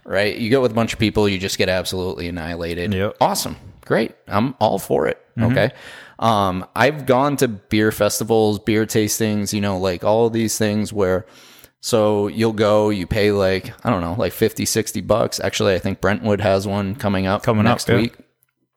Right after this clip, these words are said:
Speaker 1: Um, which I would like to go and check out. But, like, the idea behind those is you have, like, somewhere between, like, what, thirty, forty different beer vendors. You get, like, all these tastings and things, and, like, you could try a ton of different things.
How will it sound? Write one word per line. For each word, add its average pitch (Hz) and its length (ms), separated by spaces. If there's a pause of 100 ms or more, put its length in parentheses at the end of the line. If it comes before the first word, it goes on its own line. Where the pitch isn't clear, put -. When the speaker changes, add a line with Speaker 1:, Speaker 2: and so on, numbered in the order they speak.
(260)
Speaker 1:
Um, 95 400 (380)
which - 160
I 92 80
would 85 120
like 87 160
to - 80
go 90 180
and 87 120
check - 240
out. 95 300
But, 95 260
like, 101 140
the 110 160
idea 110 320
behind 104 380
those 127 360
is 98 360 (340)
you 117 120
have, 117 200
like, 104 220
somewhere 110 240
between, 104 320
like, 85 180
what, 90 160
thirty, 101 580
forty 107 520
different 101 580
beer 104 220
vendors. 101 600
You 104 60
get, 110 180
like, - 140
all 110 140
these 113 200
tastings 107 800
and 101 140
things, 107 320
and, 98 120
like, 95 200
you 123 100
could 123 180
try 135 420
a 87 260
ton 117 340
of 98 100
different 95 360
things. 87 400